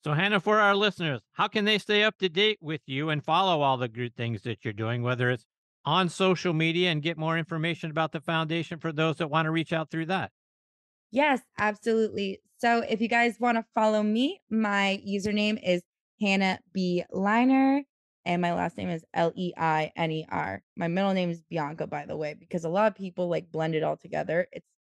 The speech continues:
Speaker 2: not Hannah Bliner. It's Hannah
Speaker 1: <laughs>
Speaker 2: B Leiner. Um, and then you can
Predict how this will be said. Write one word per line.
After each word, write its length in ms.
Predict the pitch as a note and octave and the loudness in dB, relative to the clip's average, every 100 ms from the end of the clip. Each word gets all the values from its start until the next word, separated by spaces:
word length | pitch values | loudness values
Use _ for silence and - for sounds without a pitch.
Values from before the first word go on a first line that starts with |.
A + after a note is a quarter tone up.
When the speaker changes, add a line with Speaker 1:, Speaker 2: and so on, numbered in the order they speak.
| - | -6
Speaker 2:
not 280 | F3 D#3 F3 | -2 -2 -6
Hannah 260 | E3+ D#3 | -12 -14
Bliner. 480 | D#3 D3+ F#2 D3+ C#3 - _ _ | -8 -8 -8 -12 -16 -18 _ _
It's 160 | A#3 G#3+ | -4 0
Hannah 280 | C#4 C4 C4+ | 2 2 2
Speaker 1:
<laughs> 220 | A#3+ G3+ | 0 -2
Speaker 2:
B 240 | A3+ B3 B3 | 0 0 0
Leiner. 560 | F#3+ F#3 F3 E3+ E3+ A3 _ _ _ _ - | -2 0 0 0 -2 -6 _ _ _ _ 0
Um, 480 | G#3 G3 G3 F#3+ F#3+ - | 2 2 0 -2 -6 -4
and 240 | G3+ G3+ | -2 0
then 220 | G3+ G3 G3+ | 0 0 -2
you 240 | G3 G#3 | -2 -2
can 260 | - A3 | 0 -2